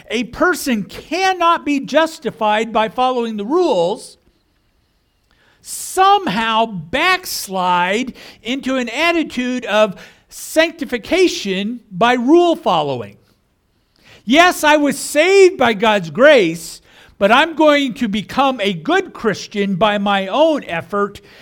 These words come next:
and by my own abilities and that which I am able to achieve.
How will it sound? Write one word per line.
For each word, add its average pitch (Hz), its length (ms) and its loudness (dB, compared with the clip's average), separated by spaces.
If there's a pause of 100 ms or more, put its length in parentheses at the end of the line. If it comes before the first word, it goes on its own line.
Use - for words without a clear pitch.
(180)
and 190 180 -2
by 202 200 2
my 202 280 0
own 196 720 0 (220)
abilities 180 960 2 (200)
and 196 240 -2
that 269 220 0
which 226 220 0 (100)
I 302 340 6
am 190 240 -2
able 175 280 -4
to 170 440 -2
achieve. 165 600 -10